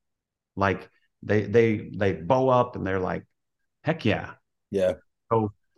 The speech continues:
Speaker 1: anytime you can affirm someone that you come across,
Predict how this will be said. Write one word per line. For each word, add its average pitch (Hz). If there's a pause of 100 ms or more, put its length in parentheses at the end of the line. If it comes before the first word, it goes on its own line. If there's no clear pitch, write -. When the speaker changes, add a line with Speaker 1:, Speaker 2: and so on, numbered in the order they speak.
(380)
Speaker 1:
anytime 156
you 117
can 117
affirm 127 (240)
someone 117
that 90
you 110
come 110
across, 95